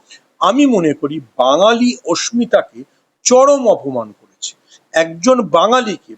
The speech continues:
বাঙালির স্বার্থের কথা বলতে গিয়ে যদি প্রদেশ কংগ্রেস অফিসে মার খেতে হয়, তাহলে আমাদের ধরে নিতে হবে যে কংগ্রেস যে কারণে নেতাজি সুভাষচন্দ্র বসু ছেড়েছিলেন, যে কারণে একসময় বাঙালি কংগ্রেসের থেকে বিমুখ হয়েছিল, আবার সেই দিনটা এসে গেছে। দেখুন,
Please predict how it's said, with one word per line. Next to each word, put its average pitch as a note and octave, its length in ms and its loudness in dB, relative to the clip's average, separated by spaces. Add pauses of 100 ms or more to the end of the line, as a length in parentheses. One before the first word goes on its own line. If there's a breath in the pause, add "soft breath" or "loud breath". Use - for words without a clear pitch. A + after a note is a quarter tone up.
(120)
বাঙালির B3 520 2
স্বার্থের G3+ 520 -2
কথা C#3+ 260 -2
বলতে B2 380 -8
গিয়ে A#2+ 260 -12 (440 loud breath)
যদি G3+ 160 2
প্রদেশ A3+ 580 0
কংগ্রেস A#3 420 2
অফিসে F3 360 -4
মার C3 260 -4
খেতে - 300 -14
হয়, A#2 220 -6 (340 soft breath)
তাহলে D3 220 2
আমাদের G#3 340 2
ধরে D#3+ 280 -2
নিতে A3+ 260 0
হবে C#3+ 280 0
যে F#3 140 -10 (120)
কংগ্রেস D#3 600 -2 (380)
যে B2 220 -2
কারণে B3 400 0
নেতাজি G3 380 0
সুভাষচন্দ্র F#3 640 -4
বসু D3+ 260 -10
ছেড়েছিলেন, A#2+ 640 -14 (440 soft breath)
যে D3+ 200 -2
কারণে C4 340 2
একসময় A#3 420 0
বাঙালি F3+ 440 0
কংগ্রেসের D#3+ 480 -4
থেকে F3+ 180 -6
বিমুখ C#3 420 -10
হয়েছিল, C3 420 -10 (380)
আবার F#3 320 2
সেই G3 280 -2
দিনটা C3 400 -6
এসে A2 220 -18
গেছে। G#2 240 -20
দেখুন, D#3 300 -8